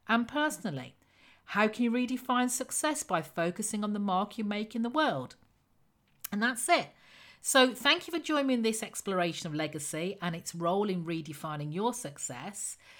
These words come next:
One more episode left in this mini-series as we continue through the journey of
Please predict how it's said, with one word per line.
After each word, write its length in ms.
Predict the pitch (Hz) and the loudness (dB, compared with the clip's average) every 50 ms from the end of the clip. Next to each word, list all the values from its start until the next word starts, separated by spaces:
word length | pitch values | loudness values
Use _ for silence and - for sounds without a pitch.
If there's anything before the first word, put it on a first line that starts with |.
| - - - - _ _ _ _ _ _ _ _ _ - | -20 -20 -20 -20 _ _ _ _ _ _ _ _ _ 0
One 260 | 202 240 269 302 311 | 6 6 6 6 8
more 100 | 311 302 | 6 6
episode 480 | 294 302 - 302 285 - 262 240 226 214 | 6 6 2 -2 0 2 2 2 2 2
left 240 | 202 196 196 - | 0 0 0 -2
in 60 | 190 180 | -4 -4
this 160 | 170 - - | -4 -2 -4
mini-series 720 | 175 160 160 147 143 - 160 147 143 139 147 165 185 - | -4 -4 -4 -4 -4 -4 -2 0 0 0 2 0 0 -2
as 200 | 208 - 185 175 | -4 -6 -6 -4
we 240 | 175 175 202 226 247 | -2 -2 0 0 -2
continue 500 | 233 - 247 220 - - 214 185 175 170 | -2 -4 -6 -4 -4 -2 -2 -2 -2 -2
through 180 | 175 - 185 170 | -4 -4 -6 -4
the 80 | 170 | -6
journey 640 | 156 - - 160 156 156 151 151 147 143 151 165 - - - - - _ - | -6 -4 -2 -2 0 0 -2 -2 -2 -2 -2 -4 -8 -12 -20 -20 -20 _ 2
of 500 | - 165 165 160 160 156 156 160 151 - | 6 8 8 8 8 6 4 2 0 -4